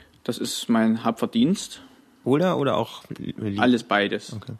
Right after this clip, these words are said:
Speaker 1: Bouldern und Lead.
Speaker 2: Mhm.
Speaker 1: Äh, sowie für einen kommerziellen Betrieb wie auch für Wettkämpfe. Und dann ist das zweite eigentlich so ein bisschen die, äh, so eine, so eine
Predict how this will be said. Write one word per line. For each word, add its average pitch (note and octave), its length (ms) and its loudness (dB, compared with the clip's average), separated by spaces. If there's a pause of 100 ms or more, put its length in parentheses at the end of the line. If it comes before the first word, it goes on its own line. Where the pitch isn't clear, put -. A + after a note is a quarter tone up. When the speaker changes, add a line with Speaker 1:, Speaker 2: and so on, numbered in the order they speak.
(160)
Speaker 1:
Bouldern C3+ 420 2
und A2+ 140 0
Lead. E3 260 0 (260)
Speaker 2:
Mhm. A2 240 -6 (840)
Speaker 1:
Äh, B2 340 4 (360)
sowie C3+ 360 2
für C#3 120 2
einen B2 120 6
kommerziellen C3 760 4
Betrieb A#2 420 -2
wie A#2 140 2
auch G#2+ 200 -4
für G2 220 -6
Wettkämpfe. G2 600 -4 (1400)
Und A#2 380 0
dann C3+ 540 4 (220)
ist - 140 -10
das - 180 -6
zweite B2 540 2
eigentlich A#2+ 300 4
so A#2+ 100 0
ein A2 40 -4
bisschen A#2+ 320 2
die, A2+ 160 2
äh, - 1700 -6 (320)
so - 80 -8
eine, G#2+ 100 -4 (160)
so - 120 -18
eine - 120 -12